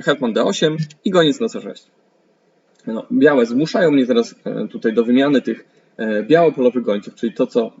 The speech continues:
mm, przed momentem jeszcze mówiliśmy, że nie chcemy tego na pewno robić, e, grając goniec na A sześć. No ale,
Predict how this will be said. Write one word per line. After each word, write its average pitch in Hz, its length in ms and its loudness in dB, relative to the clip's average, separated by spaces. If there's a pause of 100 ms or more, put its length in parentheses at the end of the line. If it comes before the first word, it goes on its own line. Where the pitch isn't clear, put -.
(180)
mm, 110 200 -10
przed 123 200 -6
momentem 123 380 2
jeszcze 113 360 -4
mówiliśmy, 120 440 -2
że 113 120 -4
nie 131 120 0
chcemy 143 340 0
tego 113 200 -2
na 107 80 -6
pewno 113 200 -8
robić, 107 400 -2 (480)
e, 113 280 2
grając 120 260 2
goniec 110 240 0
na 110 80 -4
A 110 60 -4
sześć. 170 420 0 (1200)
No 160 140 4
ale, 131 200 4